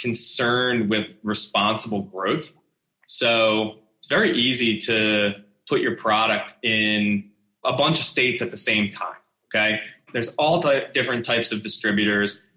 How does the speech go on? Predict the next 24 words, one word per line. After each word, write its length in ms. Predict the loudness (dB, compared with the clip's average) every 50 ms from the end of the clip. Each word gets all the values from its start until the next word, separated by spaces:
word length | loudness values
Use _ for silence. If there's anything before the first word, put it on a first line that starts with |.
| _ _ -2
that 280 | 0 2 2 2 0 0
are 380 | 0 2 2 2 0 0 -4 -8 _ _ _ _ _ _ _ _ _ _ _ _ _ _ _ _ _ -2
all 160 | 2 2 4 4
different 260 | 2 0 0 -2 -2
sizes, 800 | 0 0 2 2 2 2 0 0 0 0 0 0 -2 -4 -8 -14 _ _ _ _ _ -2
that 220 | 0 0 2 2 2
are 100 | 2 2
hungry 420 | 2 2 2 2 2 2 2 2
for 180 | 0 0 0 2
young 340 | 2 2 2 2 2 0
brands, 640 | 0 0 0 2 2 2 2 0 0 0 0 -2 -2 0
that 540 | 0 2 2 2 2 0 0 -2 -6 -4 -2
need 400 | 0 2 2 2 2 0 0 0
more 260 | 0 0 2 0 0
brands, 760 | 0 0 2 2 2 2 2 0 0 0 -2 -2 -4 -6 -4 -2
more 200 | 0 0 0 0
craft 440 | 0 0 2 2 2 0 -2 -4 -2
brands, 420 | 0 2 2 2 2 2 0 0
because 460 | -2 -6 -6 -2 0 0 0 0 -2
the 60 | -4 -2
big 200 | -2 0 0 0
distributors 560 | -2 -2 -2 0 0 2 2 2 0 0 -2
have 280 | -2 -2 -2 -2 -2 0
'em. 300 | 0 0 0 0 -2